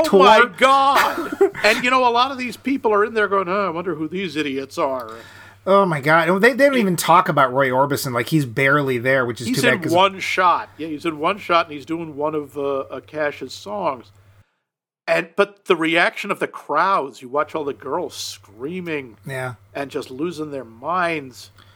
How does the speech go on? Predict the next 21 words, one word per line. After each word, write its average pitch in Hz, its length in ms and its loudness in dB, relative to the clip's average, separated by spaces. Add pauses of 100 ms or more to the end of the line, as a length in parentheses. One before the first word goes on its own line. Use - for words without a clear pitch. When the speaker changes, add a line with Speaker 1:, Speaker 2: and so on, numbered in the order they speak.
(360)
Speaker 2:
Well 185 160 4
Speaker 1:
Yeah, 233 320 0
this - 200 -2
was - 140 0
a, - 220 -4
an 185 120 0 (100)
unbelievable 190 1120 0
lineup, 220 440 0
and 160 120 -2
this 262 140 -4
was 214 140 2 (100)
all 202 260 0
before 214 540 0
they 156 140 -2
really 170 320 -4
hit 160 180 -8
their 147 160 -4
strides, 190 640 -2
any 175 240 -6
of 110 160 -6
'em. 92 60 -20